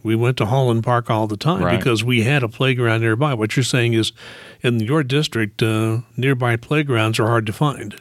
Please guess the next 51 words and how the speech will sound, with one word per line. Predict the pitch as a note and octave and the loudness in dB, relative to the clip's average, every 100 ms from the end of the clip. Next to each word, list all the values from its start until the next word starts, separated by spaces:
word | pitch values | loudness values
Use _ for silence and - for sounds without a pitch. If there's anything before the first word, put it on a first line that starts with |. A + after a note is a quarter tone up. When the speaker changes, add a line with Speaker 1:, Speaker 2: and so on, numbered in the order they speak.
| - | 0
Speaker 2:
They're | F#2+ D2+ | 0 2
hard | E2 | 0
to | E2 | -2
find, | F#2 E2+ E2 - | -2 -2 -4 -8
right, | - E2+ F2+ - | -4 -4 -4 -6
unless | F#2+ E2+ | -2 -2
you | - | 0
go | F2+ | 0
to | G2 | 0
a | |
school. | G#2 A2 - G2 - | -2 -6 -8 -12 -6
Speaker 1:
Yeah, | B2 | -4
and | A2+ A#2 | -2 0
at | A#2 | 0
school | - - F3 | 0 0 0
playgrounds | - C#3+ B2 B2 A#2+ | 0 0 2 2 2
obviously | C3 A#2+ A2+ G#2+ - G#2+ | 0 0 -2 -2 -6 -4
do | A2 | -2
have | G2+ A2 | -2 -2
Speaker 2:
And | F2 F2 | 0 -2
you | |
Speaker 1:
those. | E2+ | -2
Speaker 2:
can't | G2+ F2+ E2+ | -2 -2 -2
do | F#2+ | -2
that | F2 F2 E2+ F#2+ | -2 -2 -4 -8
during | E2+ F2+ F#2 | -2 -2 -2
the | F#2 | -2
school | - B2 | 2 2
day. | E2+ - - - | 0 -8 -12 -4
Speaker 1:
Correct, | A2+ F2+ - - | -4 -4 -4 0
and | A2 A2+ D3+ | 2 4 2
<laughs> | |
other | E3 C3 B2 | 0 0 2
people | C3 B2 A2+ | 0 2 2
are | D3 | 2
using | A#2+ A#2 G#2 | 2 0 -2
it | G#2 - | -4 0
then. | A#2 B2 - - - - - - - _ _ _ _ _ | 0 -2 -8 -20 -20 -20 -20 -20 -20 _ _ _ _ _
You | - E3 | 0 2
list | A#3+ C4 - | 2 0 -2
great | - C#3 B2+ | 2 2 2
s-, | - - | -4 0
<clears throat> | E3 D#3 | 2 2
excuse | - D#3 D#3 | 0 0 0
me, | A#2+ | 0
you | A#2 | -2
list | F3 G3+ - | 0 0 0
great | C3+ C#3 - | 2 2 2
schools, | - - C3+ A2+ - - - - _ _ - | 0 2 2 2 -2 -10 -10 -12 _ _ -2
um, | |
Speaker 2:
Mm-hmm. | A2 G#2+ G#2 | 0 0 -2